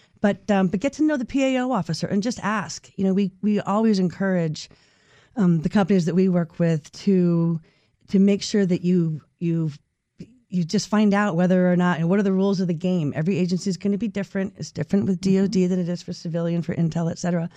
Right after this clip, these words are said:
And sometimes I think folks just don't, just don't try. And I think there are different ways that people can engage and, and really have it be a symbiotic relationship.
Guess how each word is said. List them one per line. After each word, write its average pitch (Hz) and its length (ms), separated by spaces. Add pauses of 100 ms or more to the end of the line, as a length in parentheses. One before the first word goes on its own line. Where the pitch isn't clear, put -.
(360)
And 180 80
sometimes 262 400
I 202 80
think 175 260
folks 175 280
just 185 160
don't, 170 260 (240)
just - 160
don't 160 160
try. 143 420 (420)
And 175 200
I 165 60
think 185 220
there 165 120
are 156 60
different 165 320
ways 165 220
that - 140
people 151 260
can 151 180
engage 147 640
and, 143 380 (120)
and 160 160
really 165 180
have 147 160
it 135 80
be 147 100
a 143 40
symbiotic 143 600
relationship. 147 580